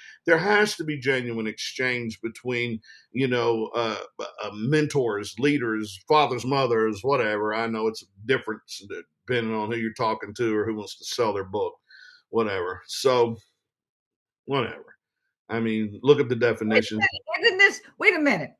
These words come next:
Speaker 2: If God is love, I'm gonna ask you this question. I'm gonna throw it on out there at you, 'cause then you're gonna talk about this a little bit today and then next week. But if God is love, who, that's who he is,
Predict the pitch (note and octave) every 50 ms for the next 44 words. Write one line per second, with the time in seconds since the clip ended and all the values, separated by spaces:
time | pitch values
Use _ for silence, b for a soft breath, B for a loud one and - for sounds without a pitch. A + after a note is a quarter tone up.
0 | _ _ _ _ _ _ - - - C#4+ A3+ A3 G#3 A#3+ C4+ F4+ G#4 G4+ D4 -
1 | - - D4 D#4 C4 A3+ B3 C4 C#4 C4 A3 G3+ - - C4 C#4+ D4+ C#4 - C#4
2 | D4+ E4+ - - - F#4 B3+ C#4 C#4+ - - F#4+ D#4+ D#4 D#4 D4 B3 C4 D4 D#4+
3 | D#4+ - C#4+ D4 D4 B3+ B3+ - C4 C4 C4 C4+ C#4+ C#4+ C#4 - B3+ B3 C4+ D4+
4 | D4 - B3 G3 G#3 D4 A#3 A3+ C4+ C4+ B3 C4 C#4+ D4+ E4+ D#4 C4+ A3+ D#4+ C4
5 | B3 - D#4+ A3+ B3 A#3+ A#3 - A#3+ A#3+ - A#3+ A3+ B3+ C#4 C4+ C4+ B3+ G#3+ C4
6 | A3+ F#3+ D#3+ A#3 C4+ C#4+ D4+ D4 C4 B B B B - A3+ A#3+ B3 C4+ C#4+ C4
7 | C#4 D4 B3 - - A3+ E4 F#4+ E4 A#3 - - _ _ _ - C#4 C#4 C#4 A#3
8 | G#3+ G#3+ - - C4 G4 G#4+ A4 G3+ - - C#4+ D#4 D4+ B3 A3+ C#4 D4+ D4 B3+
9 | A3+ F#3 F#3+ F#3+ F#3 A#3+ A#3+ A3+ A#3 G3+ G#3+ A#3+ C#4+ C#4 - E4+ F#4+ E4 E4 E4
10 | E4 B3 - C#4 D#4 D4+ B3+ F#3 - - E3 D#3+ -